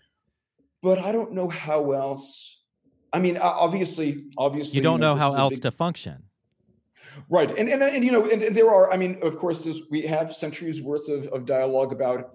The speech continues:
Speaker 1: you know, part of the reason we don't have a pure representative system. We have a constitutional representative system because there are certain things that we need to have really in the groundwork that can't, that shouldn't be voted on. You don't get to vote on whether or not, you know,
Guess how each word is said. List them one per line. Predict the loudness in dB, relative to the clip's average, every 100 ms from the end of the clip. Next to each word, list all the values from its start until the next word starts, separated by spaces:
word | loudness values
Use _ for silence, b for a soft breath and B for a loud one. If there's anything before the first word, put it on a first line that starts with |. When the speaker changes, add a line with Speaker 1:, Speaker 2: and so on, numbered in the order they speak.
| -10
Speaker 1:
you | -8
know, | -8 B _
part | 0 0
of |
the | -4
reason | -6 -6 -4
we | -4
don't | -4 -6
have | -6 -8
a | -10 -12
pure | -6 -4 -4 -8 _ -2
representative | 0 0 -4 -6 -10 -12 -12
system. | -12 -14 -16 -14 -12
We | -10
have | -8 -8
a |
constitutional | -8 -12 -12 -14 -6 -4 -4 -2 -4 -4 b b -4
representative | -2 -2 -2 -4 -6 -14 -14
system | -12 -12 -10 -8 -8
because | -8 -6 -6 -4
there |
are | -8
certain | -8 -12 -12
things | -10 -8 -8 -10
that | -6
we | -4
need | -4 -6
to | -8
have | -8 -10 -10 -10 b b b -10
really | -4 -2 -2 -2
in | -4
the | -6
groundwork | -8 -8 -6 -6 -8 -10 -10 -18
that | -20 -20 -16
can't, | -12 -12 -14
that | -16
shouldn't | -12 -10 -8
be | -8
voted | -8 -10 -12
on. | -12
You | -8
don't | -8 -6
get | -2 -2 -4
to | -4
vote | -2 -2 -4
on | -4 -6 -10 b b
whether | 0 2 4 2 -2 B _
or | -4 -2
not, | -2 -2 0 -2 -6 -10 -6
you |
know, | -2 -2 -6